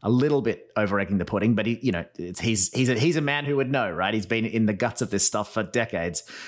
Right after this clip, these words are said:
Um, but for those folks, these reforms amount to a judicial coup, um, that would allow Netanyahu and his coalition to pass laws that, you know, endanger the rights of, uh,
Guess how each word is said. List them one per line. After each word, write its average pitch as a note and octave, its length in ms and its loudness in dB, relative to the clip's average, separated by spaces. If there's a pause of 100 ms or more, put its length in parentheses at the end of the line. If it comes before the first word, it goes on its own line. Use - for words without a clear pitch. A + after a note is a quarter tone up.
(180)
Um, G2+ 440 -2 (240)
but C3 160 -4
for D3+ 120 -2
those E3+ 240 2
folks, G2+ 260 -4
these B2+ 220 0
reforms A#2+ 340 0
amount G#2 320 0
to G#2 420 2 (400)
a A2 120 -2
judicial G#2 420 0
coup, - 400 -2 (140)
um, D#2 400 -6
that G#2 100 -2
would G#2 80 -2
allow F#2+ 260 2
Netanyahu F#2 640 -2
and E2+ 120 -4
his F#2 100 -6
coalition F2+ 400 -4
to E2 80 -6
pass - 320 -4
laws F#2 300 -2
that, - 180 -10 (380)
you - 80 -4
know, A2 120 2
endanger G#2 380 0
the F#2+ 80 0
rights F2 280 -2
of, - 280 -16
uh, C#2+ 240 -8